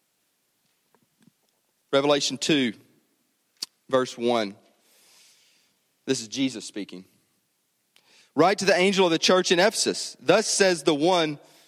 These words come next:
who holds the seven stars in his right hand and who walks among the seven golden lampstands.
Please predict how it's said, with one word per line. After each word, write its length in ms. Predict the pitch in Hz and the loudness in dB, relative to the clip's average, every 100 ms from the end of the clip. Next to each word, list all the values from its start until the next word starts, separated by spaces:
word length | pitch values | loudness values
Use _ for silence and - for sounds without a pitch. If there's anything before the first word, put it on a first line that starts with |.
| _ _ - | _ _ -2
who 140 | 170 | 2
holds 260 | 185 185 165 | 2 2 -2
the 100 | 165 | 0
seven 340 | - 185 190 | 2 2 2
stars 400 | - 185 170 160 | 2 4 4 2
in 80 | 156 | 0
his 140 | 143 | 0
right 220 | 151 143 | 2 2
hand 300 | 165 214 156 | 0 0 0
and 100 | 123 | 0
who 80 | 139 | 0
walks 400 | 123 151 170 - | 2 2 0 -2
among 220 | 147 139 | -2 -2
the 80 | 135 | -2
seven 380 | - 156 147 143 | -2 0 0 0
golden 300 | 135 131 127 | 0 0 0
lampstands. 720 | 123 139 - 107 92 92 - | -2 -2 -6 -6 -6 -6 -14